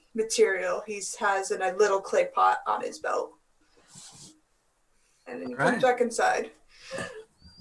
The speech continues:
Speaker 2: Um,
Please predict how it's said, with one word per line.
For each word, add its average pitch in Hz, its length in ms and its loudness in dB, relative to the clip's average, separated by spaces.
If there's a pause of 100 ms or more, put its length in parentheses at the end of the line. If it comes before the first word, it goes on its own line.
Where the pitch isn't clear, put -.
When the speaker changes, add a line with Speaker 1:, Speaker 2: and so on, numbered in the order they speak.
(2500)
Speaker 2:
Um, 147 640 2